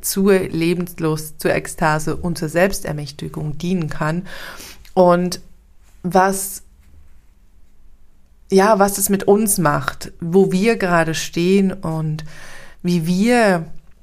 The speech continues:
eben in Momenten des Alltags, wo es vielleicht nicht so rund läuft, wo es vielleicht nicht so einfach ist, wo wir uns vielleicht auch überhaupt nicht ekstatisch oder voller Lebensfreude fühlen,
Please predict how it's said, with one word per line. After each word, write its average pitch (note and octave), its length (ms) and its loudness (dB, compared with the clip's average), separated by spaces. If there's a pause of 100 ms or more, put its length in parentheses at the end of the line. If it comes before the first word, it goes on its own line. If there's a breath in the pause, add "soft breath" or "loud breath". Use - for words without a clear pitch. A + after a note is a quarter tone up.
(560)
eben F3+ 260 0
in F3 200 -2
Momenten E3+ 840 0
des - 200 -10
Alltags, F3 600 0
wo D#3+ 100 -4
es E3 120 -4
vielleicht E3 440 0
nicht D4 220 -2
so G#3+ 120 -2
rund F3+ 280 -4
läuft, D#3+ 340 0
wo D3+ 60 -2
es D3+ 100 -8
vielleicht C#3+ 400 -4
nicht A#3 300 2
so F3 120 4
einfach D#3 500 -2
ist, D#3 340 -6
wo D3+ 160 -4
wir D#3+ 180 2
uns C#3 140 -6
vielleicht D3 340 -2
auch - 120 0
überhaupt E3+ 720 4
nicht E3 440 -4
ekstatisch E3+ 840 -2
oder D#3 280 -4
voller D#3+ 320 2
Lebensfreude D#3 840 -4
fühlen, E3 540 -6